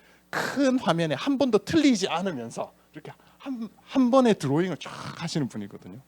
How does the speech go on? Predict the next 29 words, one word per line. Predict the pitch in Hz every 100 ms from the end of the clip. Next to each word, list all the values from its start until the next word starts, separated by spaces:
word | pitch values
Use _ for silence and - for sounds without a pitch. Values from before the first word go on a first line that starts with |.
| _ _ _ _ _ _ _ _ _ - _ -
그리고 | - 104 95 135 190 - - _
도시 | 175 190
풍경 | 233 - 196 120
전문화가 | - 104 98 95 -
자폐성 | 135 - - 92
장애인. | 107 87 -
그리고 | 180 247
음악을 | 247 170
들으시면서 | 147 190 - 127 117 127 - _ -
영상을 | 131 190 226
나중에 | 139 123
찾아보십시오. | - 160 131 120 - -
되게 | - 131
신기합니다. | 151 113 107 - - - - -
음악을 | 180 202 -
탁 | - 85 82 -
들으면서 | 185 165 -
계속 | - - - - -
그림만 | - 196 165
그리십니다. | 123 120 - 104 - _ _ _ _
그래서 | - 147 139
뉴욕 | 113 139 156
그림도 | 156 147 143
그리시고 | 147 143 139 131
어떤 | 147 151
그림도 | 139 139 127
그리시고 | 131 131 110
이렇게 | 107 120 - -
되고. | - 98 143 170